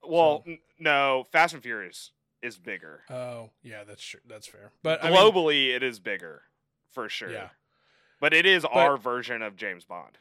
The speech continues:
Speaker 2: Yeah, having, having an American version of James Bond is, is great, and one that, like, holds up and is genuinely very good. Um, this is a lot better than any of the other Mission Impossible movies, I think. And I like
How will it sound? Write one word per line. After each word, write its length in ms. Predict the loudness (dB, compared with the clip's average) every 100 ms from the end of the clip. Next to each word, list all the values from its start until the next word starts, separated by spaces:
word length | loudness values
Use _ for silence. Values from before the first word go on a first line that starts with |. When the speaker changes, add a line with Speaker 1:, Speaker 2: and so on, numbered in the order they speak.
| _ _
Speaker 2:
Yeah, 260 | -4 -2 0
having, 360 | 0 0 0 -4
having 340 | -2 -2 -2
an 60 | -6
American 460 | -4 -4 -6 -8 -10
version 340 | -10 -12 -14
of 80 | -14
James 320 | -14 -14 -14
Bond 320 | -14 -14 -14
is, 220 | -16 -18 -14
is 180 | -14 -12
great, 260 | -10 -10
and 180 | -8 -8
one 160 | -8 -6
that, 160 | -8 -8
like, 200 | -12 -12 -20
holds 400 | -14 -14 -14 -18
up 280 | -18 -20 _
and 140 | -20 -20
is 220 | -18 -18
genuinely 460 | -16 -16 -16 -16 -16
very 280 | -16 -16 -16
good. 360 | -18 -16 -16 -20 _
Um, 280 | -14 -14 -16
this 360 | -16 -12 -10 -6
is 440 | -6 -6 -10 -16 _ _ _ _ _
a 60 | -12
lot 600 | -12 -10 -8 -6 -8 _
better 340 | -10 -8 -8 -8
than 280 | -10 -12 -10
any 260 | -10 -10 -10
of 120 | -10
the 120 | -8
other 200 | -8 -8
Mission 300 | -12 -12 -12
Impossible 460 | -12 -8 -8 -10 -12
movies, 440 | -10 -10 -10 -10
I 120 | -10 -10
think. 300 | -10 -10 -6
And 100 | -2
I 140 | -2
like 400 | -2 -2 -4 -4